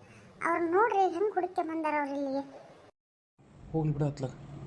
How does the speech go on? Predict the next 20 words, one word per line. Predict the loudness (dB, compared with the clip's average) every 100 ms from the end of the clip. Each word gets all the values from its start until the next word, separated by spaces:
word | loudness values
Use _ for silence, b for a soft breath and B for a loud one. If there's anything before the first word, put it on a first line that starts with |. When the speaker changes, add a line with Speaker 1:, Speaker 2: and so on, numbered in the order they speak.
| -2
Speaker 2:
ಬಂದ್ರ | 0 2 2
ಬಂದ್ | 0 -4
ಹೋಗ್ವಲ್ರಕ್ಕ. | -2 0 0 -2 -4 -8 -10 -12 B B -4
ಅದು | 2
ಒಂದು | 4 4 2 0 -4 -4
ಸದ್ಯ | -2 2 2 2 -2
ಅಮ್ಮ | -2 0
ಒಂದ್ | -2 -2
ಮನ್ಯಾಗ | 0 0 0
ಇದ್ದಿಲ್ಲ | 0 2 2
ಅಂದಿಲ್ಲ | 2 0
ಆ | 0
ಹೊತ್ನ್ಯಾಗ, | 0 -4 -6 -4 0 0 0 -8 -8 -6
ಅದ | -2
ನಮ್ | 0 0
ಪುಣ್ಯ | -2 -2 -2
ನೋಡು. | 0 -2 -2 -6 -12 -10
ಇಲ್ಲಪ್ಪ | -2 0 2
ಅಂದಿದ್ದೆ | 2 2 -2 0
ಅಂದ್ರ | -2 0